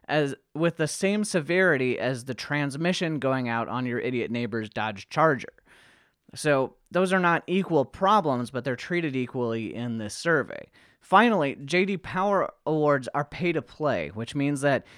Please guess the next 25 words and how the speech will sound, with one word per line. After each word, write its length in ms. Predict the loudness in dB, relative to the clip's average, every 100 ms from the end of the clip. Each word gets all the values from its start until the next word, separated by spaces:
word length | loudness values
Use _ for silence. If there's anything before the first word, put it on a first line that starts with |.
| -20 _
in 140 | -4 0
order 260 | 2 2
to 140 | -2 -6
publicize 720 | -2 0 2 2 2 2 0
the 100 | -6
fact 380 | -2 -2 -2 -6
that 160 | -6
they 100 | -4
won 280 | -4 -6 -6
an 80 | -6
award, 480 | -2 2 4 2 0 -16 _ -2
car 220 | 2 4
companies 480 | 2 -2 -2 -4 -2
must 300 | -4 -6 -12
pay 360 | -2 2 4
J 260 | 2 0 2
D 100 | -2
Power 460 | -4 -2 0 0
for 160 | -2 -6
the 80 | -6
right 260 | -6 -8
to 140 | -8 -8
say 260 | 2 4
they 160 | 4 2
did. 300 | -4 -12 -18